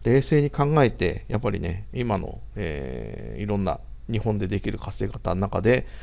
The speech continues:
オーストラリアAmazon輸出以上に、えー、リスクとリターン考えるとね、えー、リスクほとんどない。ね、ローリスク、あるいはノーリスクで、まあ、ハイリターンという稼ぎ方はないんでね、まあ、集中して商品探し、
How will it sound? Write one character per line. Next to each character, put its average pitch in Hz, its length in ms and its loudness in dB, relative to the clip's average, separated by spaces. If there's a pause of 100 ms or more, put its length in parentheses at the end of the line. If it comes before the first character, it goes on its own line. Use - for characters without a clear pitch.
(160)
オ 104 100 4
ー - 20 4
ス - 80 -2
ト 107 80 2
ラ 98 140 4
リ 98 60 2
ア 98 40 4
Amazon 92 160 0
輸 92 60 0
出 - 200 -2
以 92 60 2
上 110 200 2
に、 87 200 -4 (320)
え 85 200 -2
ー、 85 40 -2
リ 98 120 0
ス - 140 -4
ク - 100 -10
と - 100 -6
リ 90 140 -2
タ 95 200 4
ー 90 60 2
ン 98 340 0
考 104 60 6
え 101 60 4
る 95 80 -4
と - 120 -8
ね、 117 260 0 (320)
え 92 280 -6
ー、 92 40 -6
リ 110 60 -2
ス - 120 -2
ク - 100 -6
ほ 98 120 -2
と 139 160 6
ん - 20 0
ど 98 100 2
な 82 140 -4
い。 - 80 -14 (260)
ね、 - 200 -10 (180)
ロ 107 200 0
ー 104 40 4
リ 101 100 2
ス - 140 -4
ク、 - 300 -10
あ 95 120 4
る 120 80 8
い - 20 8
は 104 100 6
ノ 92 160 2
ー - 20 0
リ 98 80 0
ス - 120 -6
ク 92 100 -6
で、 - 180 -6 (360)
ま 110 100 4
あ、 - 20 2
ハ 98 180 2
イ 92 40 6
リ 90 120 4
タ 73 160 0
ー 82 40 -4
ン - 60 -10 (120)
と 101 100 -2
い 98 120 0
う 95 60 -4
稼 - 300 -2
ぎ - 60 -4
方 92 180 -4
は 87 60 -2
な 90 140 0
い 85 40 -2
ん - 20 -8
で - 100 -8
ね、 113 240 -2 (360)
ま - 100 -2
あ、 - 20 -2
集 95 180 -4
中 85 160 -4
し - 80 -6
て 85 120 -4
商 92 200 0
品 90 160 -4
探 76 220 -2
し、 - 220 -8